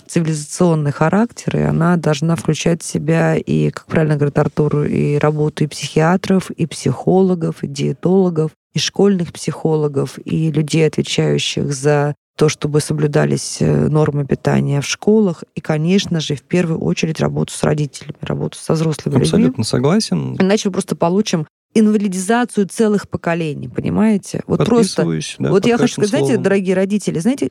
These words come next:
Speaker 1: почему вот вас должно это беспокоить, да? Потому что время пролетит быстро, вы пойдёте на пенсию,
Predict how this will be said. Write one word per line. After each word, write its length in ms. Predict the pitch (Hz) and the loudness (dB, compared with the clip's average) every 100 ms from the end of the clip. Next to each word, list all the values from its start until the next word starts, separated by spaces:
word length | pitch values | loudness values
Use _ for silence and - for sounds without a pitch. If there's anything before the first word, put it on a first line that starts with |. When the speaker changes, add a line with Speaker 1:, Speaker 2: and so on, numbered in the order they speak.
| - | -4
Speaker 1:
почему 260 | - 190 180 | -2 0 0
вот 180 | 156 | 0
вас 140 | 160 156 | -2 0
должно 240 | 170 165 | 0 0
это 160 | 156 156 | -2 -2
беспокоить, 640 | 156 - 175 - 147 - | -4 -2 -2 0 0 0
да? 160 | 71 - | 2 2
Потому 380 | - - 180 196 | 2 0 0 0
что 320 | - 190 180 - | 0 -2 -2 -4
время 400 | - 233 285 233 | 0 2 4 2
пролетит 320 | 226 233 247 | 2 2 -2
быстро, 380 | 214 330 - 180 | -2 -2 -2 -4
вы 80 | 214 | -2
пойдёте 360 | 196 196 - | 0 0 0
на 120 | 196 196 | 0 0
пенсию, 540 | 196 160 147 - - | 0 0 -2 -6 -6